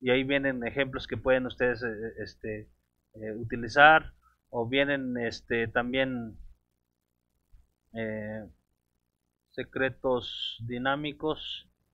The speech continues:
Eh, la, la, la charla hablaba un poquito más de secretos dinámicos. Entonces pueden ser secretos en A W S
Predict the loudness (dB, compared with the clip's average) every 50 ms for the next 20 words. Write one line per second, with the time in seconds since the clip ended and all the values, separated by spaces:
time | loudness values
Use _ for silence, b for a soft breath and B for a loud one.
0 | _ -20 -20 _ _ _ _ _ _ -2 2 2 4 4 2 0 -2 -6 -10 -4
1 | 2 2 4 4 4 4 4 6 6 6 6 4 4 2 0 2 4 4 6 8
2 | 8 8 8 8 6 2 -8 -20 _ -20 -20 -20 -20 -12 -6 -2 0 4 6 6
3 | 6 6 4 0 -2 -2 -2 -2 -2 0 0 0 0 0 -4 -4 -4 -6 -8 -6
4 | -6 -4 -2 0 2 2 2 2 0 -2 -2 -2 -2 -2 -4 -6 -14 _ _ _
5 | _ _ _ _ _ -8 -8 -4 0 2 2 2 2 0 -2 -4 -4 -2 2 2
6 | 2 2 2 0 0 0 -2 -4 0 0 0 0 0 -2 -6 -4 -2 0 0 2
7 | 0 0 0 0 2 2 4 4 4 4 2 0 -2 -2 -2 -4